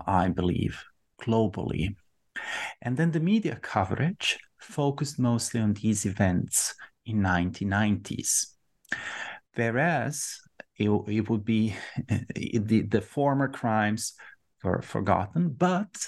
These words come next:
they were intrinsically linked to, to the later crimes, especially in this segment of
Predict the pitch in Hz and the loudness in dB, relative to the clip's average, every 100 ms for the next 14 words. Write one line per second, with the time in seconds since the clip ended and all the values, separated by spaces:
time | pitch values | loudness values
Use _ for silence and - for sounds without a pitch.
0 | - - - _ _ 131 160 180 190 147 | -12 -20 -20 _ _ -4 0 2 2 2
1 | 147 - 127 120 156 147 143 139 - 135 | -2 0 0 0 2 2 2 0 0 0
2 | 127 160 233 240 - - - - - _ | 0 0 2 2 2 -8 -12 -12 -20 _
3 | - - 98 - - 98 101 95 95 92 | -6 0 2 0 0 2 4 4 2 0
4 | 98 - 95 90 87 - - - - - | -2 0 4 4 2 -2 -10 -16 -6 -6
5 | - 151 160 - 170 147 120 113 - - | 0 4 4 2 0 0 2 0 -2 0
6 | 101 95 95 95 107 95 - | 2 2 0 0 0 0 0